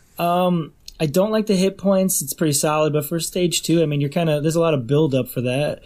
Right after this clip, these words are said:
I do like Strong Breeze a lot. I feel like that's fantastic, and you're building that up on the, on the bench. Looks good.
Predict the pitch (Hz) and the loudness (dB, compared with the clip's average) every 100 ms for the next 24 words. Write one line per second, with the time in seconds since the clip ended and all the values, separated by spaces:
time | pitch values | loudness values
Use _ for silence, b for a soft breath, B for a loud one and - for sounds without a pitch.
0 | B B B B 156 151 156 180 165 143 | B B B B -2 2 4 4 4 0
1 | - 160 156 143 147 156 147 - 131 131 | -2 0 0 0 2 2 2 0 0 0
2 | 131 117 123 131 131 151 139 131 131 127 | -2 -4 -8 -8 -2 0 0 0 -2 -2
3 | - - - 135 123 143 131 127 135 127 | -6 -8 -4 -4 -2 0 0 0 0 0
4 | 123 120 113 127 123 120 123 123 117 117 | 0 -2 0 0 0 0 -2 -2 -4 -2
5 | 113 123 123 113 120 120 - - - 135 | -4 -4 -4 -2 0 -2 -4 -6 -2 -2
6 | - 143 135 127 | 0 0 0 -2